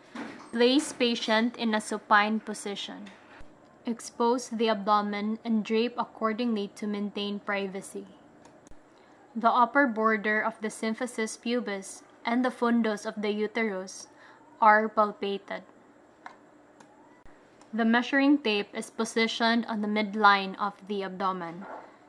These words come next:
The tip of the tape is placed on top of the superior border of the symphysis pubis and extended cephalad towards the uterine fundus.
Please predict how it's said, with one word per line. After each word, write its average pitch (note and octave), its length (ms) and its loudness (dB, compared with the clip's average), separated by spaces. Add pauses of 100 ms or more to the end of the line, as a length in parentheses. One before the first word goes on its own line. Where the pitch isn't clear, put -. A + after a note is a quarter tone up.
(140)
The A3 140 0
tip A#3 260 2
of A#3+ 160 -4
the B3 80 4
tape G#3+ 400 -2
is - 160 -10
placed A3 540 -2
on G#3+ 180 -4
top G3+ 460 6
of G#3+ 160 -6
the G#3+ 80 -2
superior B3 500 0
border G#3 540 2
of F#3+ 100 -6
the G3+ 80 -6
symphysis A#3 640 -4
pubis G3+ 640 -6 (500)
and C#4 320 8
extended A3 720 0
cephalad G#3+ 720 0
towards G3 480 -2
the G3+ 160 -4
uterine G3 560 -2
fundus. F#3 560 -12